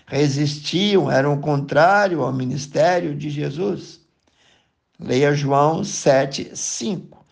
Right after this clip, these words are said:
Mas logo depois se converteram e foram uma bênção. Está lá em Atos um quatorze.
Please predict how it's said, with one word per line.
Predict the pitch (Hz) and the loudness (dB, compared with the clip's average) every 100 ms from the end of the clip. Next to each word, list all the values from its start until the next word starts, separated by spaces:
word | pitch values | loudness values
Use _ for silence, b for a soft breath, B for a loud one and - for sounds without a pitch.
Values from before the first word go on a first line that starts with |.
| b b b | b b b
Mas | 214 202 | -2 0
logo | 175 170 160 151 | 4 4 4 0
depois | 143 147 156 175 175 156 | -4 -4 -2 0 0 -2
se | - - | -8 -10
converteram | 127 135 139 143 143 160 185 180 | -6 -4 -2 -4 -4 0 0 -2
e | 143 | -6
foram | - 123 139 | -6 -4 0
uma | 151 | -2
bênção. | 147 196 180 - - | 0 0 -2 -4 -14
Está | - - | -12 -4
lá | 117 135 | 2 2
em | 135 127 | 2 2
Atos | 135 147 147 147 120 | 2 2 0 -8 -6
um | 127 139 143 | -6 -4 -8
quatorze. | - - - 170 196 202 151 135 - | -10 -12 -6 -2 0 0 -2 -6 -14